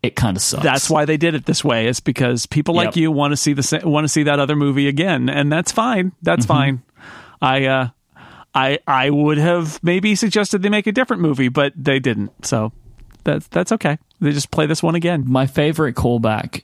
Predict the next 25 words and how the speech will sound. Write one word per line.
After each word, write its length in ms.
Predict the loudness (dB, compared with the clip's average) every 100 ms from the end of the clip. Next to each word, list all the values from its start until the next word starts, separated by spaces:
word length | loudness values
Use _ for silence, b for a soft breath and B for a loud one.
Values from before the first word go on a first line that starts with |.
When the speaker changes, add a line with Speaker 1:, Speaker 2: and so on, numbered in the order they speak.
| _
Speaker 1:
to 220 | -2 0 2
the 120 | 0
original 360 | 0 -2 0
movie 580 | 0 0 0 -2 -2 -2
is 200 | -2 0
when 360 | 0 0 0 0
they 120 | 0
bump 260 | 0 0 0
into 220 | 0 0
each 140 | 0
other 180 | 0 0
for 100 | 0
the 80 | 0
first 300 | 0 0 0
time, 300 | 0 0 -2 B B B -4
and, 480 | 0 0 0 0 -4 -4
um, 520 | -2 -2 -2 -2 -4 -8 -4
Harry 420 | 0 0 0 0
has 280 | 0 0 0
an 140 | -2 -2 -2
M 360 | 0 2 0 0
imprint 440 | 0 0 0 0 0
on 120 | -2
his 220 | 0 -2
hand. 480 | 0 0 0 0 -4